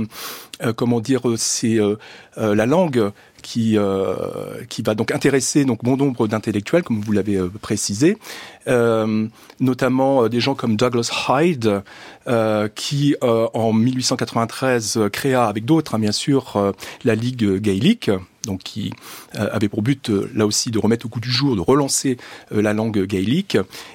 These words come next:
Et, euh, vers la fin du, euh, du, euh, euh, du dix-neuvième siècle, euh, via, euh, Lady Gregory et puis William Butler Yeats, là, c'est la littérature et le, et le théâtre irlandais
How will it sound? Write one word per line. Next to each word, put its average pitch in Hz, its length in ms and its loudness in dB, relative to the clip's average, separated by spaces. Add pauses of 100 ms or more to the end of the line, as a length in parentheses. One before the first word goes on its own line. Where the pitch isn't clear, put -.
(120)
Et, 147 380 4
euh, 113 320 2
vers 113 120 2
la 113 100 0
fin 143 160 -2
du, 117 240 0
euh, 101 220 2
du, 101 260 -4
euh, 98 140 -2 (580)
euh, 98 160 -2
du 101 140 -2
dix-neuvième 110 420 0
siècle, 151 580 2 (440)
euh, 101 140 -2
via, 127 540 2
euh, 104 140 0
Lady 110 260 0
Gregory 131 600 0
et 113 120 0
puis - 380 -2
William 117 460 2 (120)
Butler 113 460 0
Yeats, 120 480 0
là, 127 120 2
c'est 135 140 -6
la 113 80 0
littérature 120 640 -2
et - 20 2
le, 98 220 0
et - 20 -2
le 101 120 0
théâtre 147 380 0 (100)
irlandais 107 440 -2